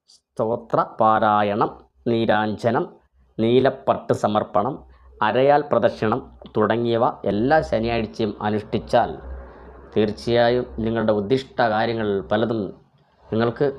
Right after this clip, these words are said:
നേടിയെടുക്കുവാൻ പറ്റും എന്നുള്ളത് ഉറപ്പാണ്. അനിഴ നക്ഷത്രക്കാർക്ക് നിങ്ങൾ ഇതിലേതെങ്കിലുമൊക്കെ നിങ്ങളുടെ ജീവിതത്തിലേക്ക് കൊണ്ടുവരണം എന്നാണ് പറയുന്നത്.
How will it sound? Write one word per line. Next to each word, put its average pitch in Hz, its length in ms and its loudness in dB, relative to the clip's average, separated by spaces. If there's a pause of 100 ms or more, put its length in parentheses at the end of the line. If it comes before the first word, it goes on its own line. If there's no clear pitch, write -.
(220)
നേടിയെടുക്കുവാൻ 120 840 2
പറ്റും 120 380 -2
എന്നുള്ളത് 104 320 0
ഉറപ്പാണ്. 113 680 0
അനിഴ 113 200 -2
നക്ഷത്രക്കാർക്ക് 110 840 -2 (560)
നിങ്ങൾ 110 360 0
ഇതിലേതെങ്കിലുമൊക്കെ 113 920 0 (280)
നിങ്ങളുടെ 110 440 0
ജീവിതത്തിലേക്ക് 110 540 0
കൊണ്ടുവരണം 113 680 0
എന്നാണ് 101 280 0
പറയുന്നത്. 104 480 0